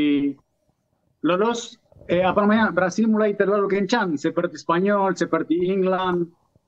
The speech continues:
Speaker 2: Banyak tim yang mulai seratus persen. Argentina kalah di, di pertandingan awal, jadi Argentina sekarang progresif. Mulai progresif, le-, bagus, bagus, bagus.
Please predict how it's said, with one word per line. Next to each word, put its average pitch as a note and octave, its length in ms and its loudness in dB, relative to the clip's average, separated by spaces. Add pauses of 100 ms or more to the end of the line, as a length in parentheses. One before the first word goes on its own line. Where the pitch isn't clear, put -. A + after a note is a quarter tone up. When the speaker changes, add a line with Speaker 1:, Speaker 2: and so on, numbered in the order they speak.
(140)
Speaker 2:
Banyak G3+ 360 -2
tim G#3+ 160 0
yang F#3 160 0
mulai F3+ 560 0 (680)
seratus F#3 340 -2
persen. F3+ 580 0 (140)
Argentina E3+ 840 0
kalah E3+ 320 -2
di, D3+ 320 0
di C#3+ 140 0
pertandingan D#3+ 640 0
awal, F#3+ 480 0
jadi F3 320 -2 (320)
Argentina E3 400 -2
sekarang F3 400 -2
progresif. E3+ 560 -2 (460)
Mulai D#3+ 340 -2
progresif, D#3+ 600 0
le-, D#3+ 280 0
bagus, C#3+ 400 -2
bagus, D3+ 240 2
bagus. D3+ 400 -2